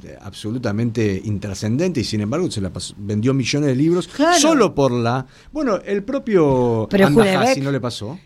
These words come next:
Speaker 2: y a, a, a
Speaker 1: Andahasi
Speaker 2: Andahasi
Speaker 1: con
Speaker 2: le pasó
Speaker 1: Mamalita, ¿no le
Speaker 2: con el
Speaker 1: pasó?
Speaker 2: pre-, con el premio que
Speaker 1: Con el premio
Speaker 2: ganó,
Speaker 1: F-,
Speaker 2: el
Speaker 1: co-
Speaker 2: premio Fortava, y
Speaker 1: Exacto.
Speaker 2: cuando se ente-, El anatomista
Speaker 1: El anatomista.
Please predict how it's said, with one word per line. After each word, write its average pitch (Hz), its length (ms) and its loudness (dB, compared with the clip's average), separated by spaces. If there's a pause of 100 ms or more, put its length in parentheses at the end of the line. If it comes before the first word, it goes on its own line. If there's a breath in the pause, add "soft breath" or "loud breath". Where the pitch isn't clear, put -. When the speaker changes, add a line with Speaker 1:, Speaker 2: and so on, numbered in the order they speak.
Speaker 2:
y 185 100 0
a, 185 40 2
a, 160 220 0
a 139 200 -2
Speaker 1:
Andahasi 135 340 2
Speaker 2:
Andahasi 190 320 2
Speaker 1:
con - 140 2
Speaker 2:
le 123 80 0
pasó 120 160 2
Speaker 1:
Mamalita, 160 500 0 (100)
¿no 143 100 -8
le 120 60 -4
Speaker 2:
con 165 140 2
el 160 60 2
Speaker 1:
pasó? 139 100 -2
Speaker 2:
pre-, 165 260 0
con 143 160 -2
el 139 100 0
premio 175 440 0
que - 60 -4
Speaker 1:
Con 131 100 0
el 156 60 2
premio 156 140 4
Speaker 2:
ganó, 196 380 0
Speaker 1:
F-, - 140 -10
Speaker 2:
el 135 60 -4
Speaker 1:
co- 135 60 -8
Speaker 2:
premio 147 240 0
Fortava, 170 420 -2
y 190 40 2
Speaker 1:
Exacto. 196 280 0
Speaker 2:
cuando 147 280 0
se - 160 -4
ente-, 151 240 -4
El 151 100 0
anatomista 160 600 0
Speaker 1:
El 135 100 2
anatomista. 151 600 2